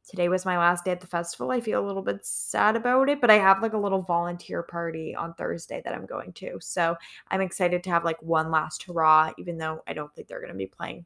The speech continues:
a film at it. But, um, now I feel like I need to go home and, like, watch movies over and over. You know, it's,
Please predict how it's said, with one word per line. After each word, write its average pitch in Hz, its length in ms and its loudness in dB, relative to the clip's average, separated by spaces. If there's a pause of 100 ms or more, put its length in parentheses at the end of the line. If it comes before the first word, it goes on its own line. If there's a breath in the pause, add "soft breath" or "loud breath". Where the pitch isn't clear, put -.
a 254 60 10
film 269 300 8
at 220 160 12
it. 220 220 8 (380 loud breath)
But, 185 420 10
um, 175 360 8
now 170 160 6
I 190 100 6
feel 240 180 2
like 240 100 2
I 202 80 2
need 180 200 -2
to 185 60 -6
go 165 160 2
home 160 240 -4
and, 160 100 -6
like, 160 260 -6
watch - 540 -4 (440)
movies 165 420 -6
over - 240 -4
and - 100 -4
over. - 240 -2
You 240 140 6
know, 226 120 10
it's, - 100 6